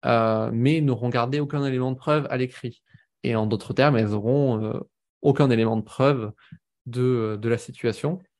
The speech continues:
Et, euh, si, euh, il y a eu une altercation verbale avec le manager et que le manager comprend que la situation est irrémédiable, bah, le risque, c'est d'être licencié pour un faux prétexte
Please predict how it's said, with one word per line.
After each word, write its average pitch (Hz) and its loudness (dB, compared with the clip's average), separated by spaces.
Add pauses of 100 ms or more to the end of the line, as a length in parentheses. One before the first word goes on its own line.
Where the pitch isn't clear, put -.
(480)
Et, 123 6
euh, 117 2
si, 143 0
euh, 110 6
il 110 0
y - 0
a 110 2
eu 110 2
une 110 2
altercation 110 0
verbale 110 2
avec 110 -2
le 120 -4
manager 107 2
et 135 4
que - -10
le 113 -2
manager 110 0
comprend 127 -4
que - -6
la 104 0
situation 117 -6
est 110 -2
irrémédiable, 104 0 (400)
bah, 107 2
le 107 2
risque, 135 0
c'est 120 -2
d'être 110 -4
licencié 113 0 (580)
pour 117 0
un 104 2
faux 120 -4
prétexte 123 -4